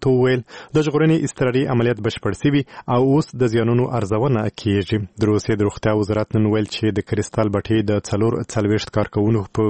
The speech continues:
کو-، په ګډون نه اتیا کسانو ته طبي مرستې برابرې سوي دي. وزارت ویلي چې په دې چاودنو کې د بټۍ نهه دېرش کارکوونکي او شپږ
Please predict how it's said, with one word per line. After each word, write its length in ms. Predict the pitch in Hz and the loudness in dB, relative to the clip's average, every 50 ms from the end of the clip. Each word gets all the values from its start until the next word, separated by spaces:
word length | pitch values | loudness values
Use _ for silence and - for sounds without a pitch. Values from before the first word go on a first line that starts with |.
| 95 - | -2 -6
کو-، 400 | - - - 107 104 104 104 104 | -10 -4 -2 0 0 2 0 0
په 120 | - - 107 98 | 0 -2 -2 0
ګډون 220 | 104 95 104 139 151 - - - - - - - | 0 2 2 2 0 0 -4 -14 -18 -12 -2 -2
نه 180 | 123 139 143 127 | 0 0 0 -2
اتیا 220 | - - 117 110 - 107 | -2 -2 -2 -2 -2 -6
کسانو 260 | - - 117 113 110 101 | -4 -2 0 0 0 0
ته 160 | - 110 - - | -2 -4 -4 -2
طبي 240 | - 104 98 110 107 107 | -4 0 0 2 2 2
مرستې 300 | 107 120 123 - - 117 95 101 | 0 0 -2 -4 -6 -4 -2 -2
برابرې 320 | 98 98 92 101 98 98 - - | -2 -2 -2 0 -2 -2 -2 -2
سوي 180 | 113 92 98 95 104 | -2 0 0 0 0
دي. 80 | 110 - - - - - - - - | 0 -2 -6 -14 -14 -14 -14 -12 -4
وزارت 320 | - 131 127 135 139 139 - | 0 0 2 2 0 0 0
ویلي 240 | 135 135 139 135 - | 0 2 2 0 0
چې 100 | - - - | -2 -4 -2
په 40 | 123 | 0
دې 80 | 123 127 - - | 0 0 0 0
چاودنو 340 | 113 113 123 123 120 113 - | -2 0 2 0 0 0 -2
کې 120 | - 120 120 113 | 0 0 0 0
د 40 | 113 101 110 | 0 0 -2
بټۍ 240 | 101 - - 127 131 - - - - - - | -2 0 0 0 0 -2 -6 -14 -12 -2 0
نهه 200 | 113 123 123 117 113 | 0 0 2 0 0
دېرش 220 | 113 113 - - - 113 | 0 -2 -2 -2 -4 -4
کارکوونکي 680 | 107 - - - 104 110 135 151 147 - - 147 143 143 - | -4 -4 -2 -2 0 2 2 2 0 -2 -2 0 0 0 2
او 160 | - 127 123 127 113 | 2 0 0 0 0
شپږ 280 | - - - 151 151 | -2 -4 -2 -2 -2